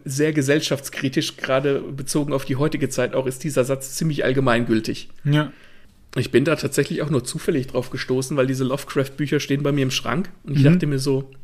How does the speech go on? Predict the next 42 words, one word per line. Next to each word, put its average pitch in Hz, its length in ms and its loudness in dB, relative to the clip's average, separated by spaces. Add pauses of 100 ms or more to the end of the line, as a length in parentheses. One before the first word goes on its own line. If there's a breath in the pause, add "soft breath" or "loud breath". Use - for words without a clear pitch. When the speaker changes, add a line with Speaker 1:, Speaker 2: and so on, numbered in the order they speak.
(240)
Speaker 1:
vielleicht 131 300 -2
ist - 160 -2
da 160 40 2
ein 143 100 -2
cooler 151 260 2
erster 135 240 -2
Satz 135 260 -2
drin. 143 220 -2 (340 soft breath)
Und 127 80 -4
dann 131 120 2
habe 139 120 -2
ich - 80 -12
den 139 140 0
gelesen 143 300 2
und 139 100 -2
dachte 131 220 -2
mir, 135 200 -2 (320)
geil, 98 240 0 (260 soft breath)
das 120 160 -2
ist 123 100 -2
eine 131 80 0
Schatzgrube. 113 580 -2 (920 loud breath)
Speaker 2:
Wie 131 420 6
er 139 80 12
sich 131 180 6
selbst 139 280 6
komplett 135 320 6
widerspricht 135 500 4
zu 147 100 -2
dem, 139 180 6
was 135 140 4
er 135 60 4
vorher 135 300 6
gesagt 135 340 2
hat 135 140 2
und 135 80 4
dann 131 160 6
feuert 135 300 4
er 135 120 6
selbst 131 300 2
voll 131 200 2
raus. 127 320 -2